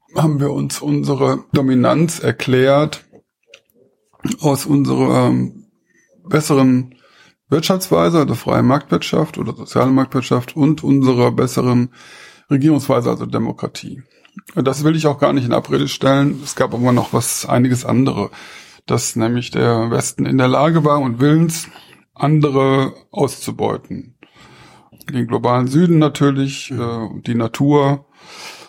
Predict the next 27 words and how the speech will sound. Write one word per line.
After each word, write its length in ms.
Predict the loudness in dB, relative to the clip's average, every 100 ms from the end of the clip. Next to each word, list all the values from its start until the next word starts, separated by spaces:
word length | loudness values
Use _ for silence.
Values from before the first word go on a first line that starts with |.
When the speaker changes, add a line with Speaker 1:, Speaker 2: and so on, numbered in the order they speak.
| _
Speaker 1:
Und 440 | -2 0 0 -2 0
der 180 | 0
Westen 300 | 0 -2 0
war 120 | 0 0
in 80 |
der 100 | 0
Lage, 440 | 0 0 0 0 -2 -2
bis 160 | -2 0
vor 160 | -2
kurzem 720 | 2 0 0 0 2 2 -2 _ -20 -20 _ _
die 100 | 0
Nebenfolgen 1000 | 2 4 4 2 0 0 0 2 2 0 -2
des 180 | -4
eigenen 420 | 0 0 2 0 0
Handels, 320 | 0 0 -4
auch 140 | -6
der 180 | -2 -2
eigen-, 240 | -2 -4
der 140 | -4 -2
einzelnen 380 | -2 -2 -4 -2
Personen, 760 | -2 0 2 2 2 0 -4 -18 -20 -20 -16 -12
die 80 | -2
Kollateralwirkung 1120 | 0 0 0 0 2 2 2 0 2 2 2
der, 320 | 0 -4 -8 -8
ähm, 680 | -2 -2 0 -2 -4 -6 -4
einzelnen 340 | -4 -2 -2 0
Personen, 640 | 0 2 4 4 2 -4